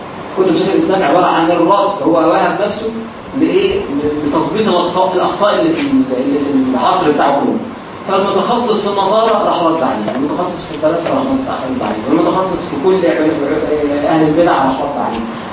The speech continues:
والمتخصص في الفقه راح رد عليه في الحاجات اللي هو شايفها غلط فيه، والمتخصص في الأصول راح، هو كتبه كلها كده، فهو كلها عبارة عن رد، مرحلة رابعة. فهتبتدي أنت بيها وأنت ما تعرفش أي حاجة في أي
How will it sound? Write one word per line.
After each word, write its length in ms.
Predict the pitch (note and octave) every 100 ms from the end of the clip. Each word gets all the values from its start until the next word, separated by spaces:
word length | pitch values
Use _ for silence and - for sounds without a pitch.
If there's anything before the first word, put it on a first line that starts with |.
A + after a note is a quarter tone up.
| - D#3+
والمتخصص 760 | E3 F3 F3+ G#3+ G#3 G3 -
في 40 | F#3
الفقه 420 | - G#3+ G#3+ D#3+
راح 160 | D3+
رد 220 | D#3+ E3+ D#3+
عليه 220 | D3+ E3+
في 60 |
الحاجات 240 | E3 D#3 D#3+
اللي 120 | D#3
هو 40 |
شايفها 240 | D#3 D#3 D3+
غلط 260 | D3 C#3+
فيه، 200 | C3+ A#2+ G#2
والمتخصص 460 | D3+ E3+ F3+ G3 F#3
في 60 | F#3
الأصول 240 | F#3 G3+ G3
راح، 160 | -
هو 260 | E3 F#3 G#3 A3
كتبه 120 | - E4+ D#4
كلها 220 | D#4+ D4+
كده، 100 | D4+ A#3 - - -
فهو 140 | A3+
كلها 260 | G#3 G#3+ A3+
عبارة 180 | G3+
عن 100 | G3 F3+
رد، 200 | - -
مرحلة 280 | C4+ E3
رابعة. 260 | D#3+ D4 - - - - - - -
فهتبتدي 460 | E3 D#3 G#3 G#3+ B3+
أنت 160 | C4 G#3
بيها 360 | G#3 G3 -
وأنت 200 | - G3
ما 160 | - D#4+
تعرفش 380 | - - - -
أي 180 | G3
حاجة 220 | - G3+ F3+
في 120 |
أي 100 | F3